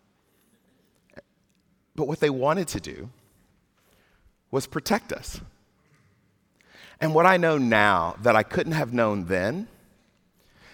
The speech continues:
is that while there are some things in the world that we genuinely should protect ourselves from, that we should genuinely be on guard against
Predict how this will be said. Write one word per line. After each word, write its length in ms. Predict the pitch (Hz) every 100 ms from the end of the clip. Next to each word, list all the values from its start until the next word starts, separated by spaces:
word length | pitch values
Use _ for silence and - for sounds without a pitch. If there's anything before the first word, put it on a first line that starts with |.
| -
is 120 | 165
that 260 | 165 -
while 340 | 147 151 170 180
there 240 | 165 156
are 220 | 117 135
some 220 | 156 165 139
things 480 | 151 139 143 127 -
in 200 | 127 139
the 100 | 131
world 480 | 95 101 113 139 147 - _ _ - - -
that 160 | 139
we 140 | 135 123
genuinely 840 | 107 104 143 151 156 156 151 151
should 200 | - 123
protect 460 | - 110 - 131 139
ourselves 440 | 131 - 127 127
from, 280 | - 123 139
that 80 | 110
we 80 |
should 220 | 113 110 90
genuinely 420 | 127 135 127 120
be 220 | 110 117
on 180 | 110 107
guard 260 | 101 120
against 300 | 127 131 131